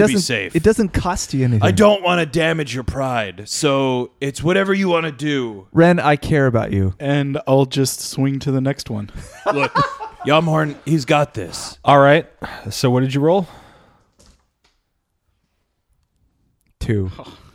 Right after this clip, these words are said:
Speaker 3: Yeah, uh, that's gonna be another twenty.
Speaker 4: Great. So you,
Speaker 1: Don't ever
Speaker 4: uh,
Speaker 1: doubt
Speaker 4: as
Speaker 1: it.
Speaker 4: they're, as they're fighting about your constitution as an old man, and, and, you know,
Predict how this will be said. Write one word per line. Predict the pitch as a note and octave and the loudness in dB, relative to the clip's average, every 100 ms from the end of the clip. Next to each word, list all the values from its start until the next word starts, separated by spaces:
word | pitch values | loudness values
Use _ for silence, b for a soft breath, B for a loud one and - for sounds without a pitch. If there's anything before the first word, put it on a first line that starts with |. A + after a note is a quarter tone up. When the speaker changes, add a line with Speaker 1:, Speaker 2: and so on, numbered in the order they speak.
| _ | _
Speaker 3:
Yeah, | A#2 D3+ D#3 - | -8 -6 -6 -6
uh, | A#2+ C3 | -4 -2
that's | B2+ B2 - | -2 -6 -6
gonna | - C3+ C3 | -8 -6 -4
be | C3 C#3+ D3 D3 C#3+ | -2 -2 -2 -4 -8
another | D3 D3 F3+ | -8 -6 -6
twenty. | - G#3 D#3+ - _ _ _ _ - | -4 -6 -8 -14 _ _ _ _ 2
Speaker 4:
Great. | C#3+ G3+ - _ _ | 4 4 0 _ _
So | - C#3+ B2+ A#2+ A#2 G2+ | -4 2 4 4 2 -2
you, | B2 D3 D3 | -2 2 4
Speaker 1:
Don't | D3 C3+ | 4 4
ever | C3+ B2 | 4 2
Speaker 4:
uh, | |
Speaker 1:
doubt | D#3 D3 | 4 4
Speaker 4:
as | B2+ | 4
Speaker 1:
it. | |
Speaker 4:
they're, | D3+ C#3+ C3 - B2 | 4 4 0 -6 0
as | B2 A#2 | 0 2
they're | C3+ | 0
fighting | - B2+ B2+ A#2+ | 2 0 2 0
about | A2 A2+ G#2+ | 2 2 4
your | A2+ G#2+ | 2 0
constitution | - A#2+ - G#2+ B2 - A2+ | -2 -2 -4 -4 -4 -4 -4
as | G#2 | -2
an | G#2 | 0
old | G#2 G2+ | 0 2
man, | A2 A2+ A2 | 2 2 2
and, | G2+ F#2+ | 0 2
and, | G#2+ G#2 | 2 2
you | G2+ | 2
know, | F#2+ F2+ | 2 2